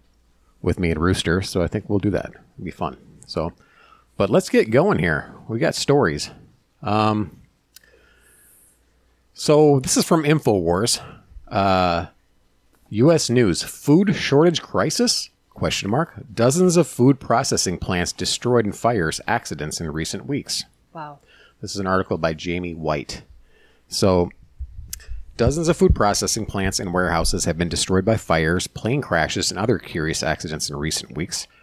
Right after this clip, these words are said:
Speaker 1: representing a disturbing trend that falls outside the realm of coincidence. The latest incident happened in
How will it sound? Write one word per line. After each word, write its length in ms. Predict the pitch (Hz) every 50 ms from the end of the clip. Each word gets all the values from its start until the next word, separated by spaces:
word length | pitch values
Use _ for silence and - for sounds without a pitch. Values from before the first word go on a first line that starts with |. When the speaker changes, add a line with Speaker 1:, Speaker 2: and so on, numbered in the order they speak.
| _ _ -
Speaker 1:
representing 500 | 92 85 - 95 87 - 92 95 98 95
a 80 | -
disturbing 460 | 80 82 - - - 104 98 95 95 85
trend 400 | - - 113 110 98 98 98 -
that 160 | 82 78 -
falls 340 | - - 107 101 95 90 - -
outside 440 | - 110 131 - - 113 110 117 98
the 60 | 92
realm 380 | 76 78 92 101 101 85 82 82
of 160 | - 80 80
coincidence. 720 | - - - 117 131 - - 67 58 - - - - - _ _ _ _ _ _ _ _ -
The 60 | -
latest 320 | 87 87 95 90 92 - -
incident 360 | 98 90 - 104 98 98 -
happened 400 | 87 87 92 - - 90 80 -
in 420 | - 85 87 85 82 80 80 80